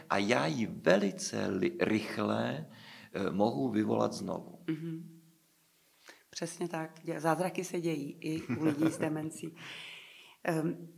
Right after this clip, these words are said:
Speaker 2: předpokládám, že taky jste někdy možná narazil na nějaké překážky nebo na, na nějaké těžkosti, když jste, eh, tančil s lidmi s Alzheimerovou nemocí.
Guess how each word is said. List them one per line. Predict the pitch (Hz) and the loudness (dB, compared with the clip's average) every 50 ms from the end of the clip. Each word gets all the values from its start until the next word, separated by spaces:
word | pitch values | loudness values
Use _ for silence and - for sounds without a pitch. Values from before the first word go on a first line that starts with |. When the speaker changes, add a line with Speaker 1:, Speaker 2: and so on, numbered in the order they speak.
| - _ _ _ _ _ _ _ _ | -20 _ _ _ _ _ _ _ _
Speaker 2:
předpokládám, | - - 208 - - 214 208 - 220 214 208 214 214 214 | 0 2 2 2 4 2 4 6 8 8 10 8 8 6
že | 202 214 | 4 2
taky | - 190 180 - 202 | 2 2 2 2 0
jste | 185 - 208 202 | 0 2 2 4
někdy | 196 185 185 202 | 4 4 4 4
možná | 196 190 185 175 196 202 196 | 4 4 4 6 6 6 6
narazil | 190 175 165 170 165 156 180 185 | 6 6 6 4 4 2 2 4
na | 185 185 | 4 4
nějaké | 180 180 175 170 170 170 - 196 190 180 160 - - - - | 4 4 4 2 2 0 2 4 4 4 4 0 -4 -10 -8
překážky | - - 139 - - 147 143 147 143 - - - - 170 170 | -6 -4 -4 -2 0 0 0 2 2 0 -2 -2 0 2 2
nebo | 170 160 147 156 | 2 4 2 2
na, | 151 151 | 2 2
na | 147 151 160 147 139 | 2 2 2 0 0
nějaké | 135 139 143 143 143 - 165 | 0 0 -2 -2 -2 -2 -2
těžkosti, | 165 - - - - - - 156 - - - - 160 156 160 165 - - - - - - - | -2 -2 -2 -2 -2 -4 -2 -2 0 -2 0 0 0 0 0 -2 -6 -12 -18 -20 -18 -10 -6
když | - 156 - 151 - | -6 -4 -4 -4 -4
jste, | - - - 165 | -4 -2 0 2
eh, | 156 156 160 160 165 - - 151 147 147 147 147 147 147 147 - - | 4 4 4 2 0 -2 -4 -4 -2 -2 -2 -4 -6 -8 -10 -8 -4
tančil | - 151 147 147 - - 165 156 160 | -2 -2 -2 -2 -2 -4 -4 -4 -6
s | 160 - - - - 160 | -6 -10 -10 -8 -6 -4
lidmi | 151 151 151 139 147 156 156 | -4 -4 -2 -2 -2 -2 0
s | 151 - | 0 0
Alzheimerovou | 160 151 - 156 151 156 156 160 151 156 165 | 0 0 0 0 0 0 0 0 0 0 2
nemocí. | 165 160 151 151 151 - - - 170 165 170 170 170 - | 2 2 2 0 -2 -4 -6 -4 -2 -2 -2 -2 -4 -8